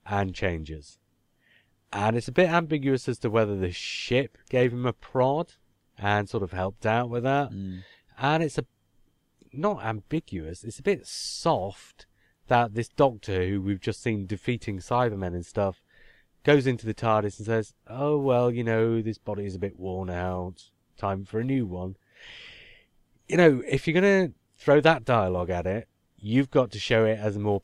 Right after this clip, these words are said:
Speaker 1: proactive choice on the Doctor's part. "This body's worn out. I need to change it for a new one."
Speaker 2: Yeah.
Speaker 1: But what you've done is you've got the Doctor saying, "Oh, this body's worn out." And then you show the change as being something that happens to him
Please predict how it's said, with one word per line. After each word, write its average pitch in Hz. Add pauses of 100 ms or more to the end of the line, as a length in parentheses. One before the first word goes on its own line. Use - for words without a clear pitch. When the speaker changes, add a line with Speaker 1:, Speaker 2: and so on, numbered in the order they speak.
Speaker 1:
proactive 117
choice 104
on 107
the 98 (100)
Doctor's 104
part. 101 (180)
"This 127
body's 110
worn 120
out. 92 (100)
I 104
need 113
to -
change 110
it 95
for -
a 95
new 92
one." 82 (100)
Speaker 2:
Yeah. 107 (440)
Speaker 1:
But 117
what 151
you've 185
done 101
is 92
you've 107
got 127
the 131
Doctor 104
saying, 101 (320)
"Oh, 113
this 113
body's 120
worn 90
out." 92 (720)
And 117
then 185
you 214
show 165
the 131
change 110
as 104
being 127
something 117
that 110
happens 113
to 170
him 98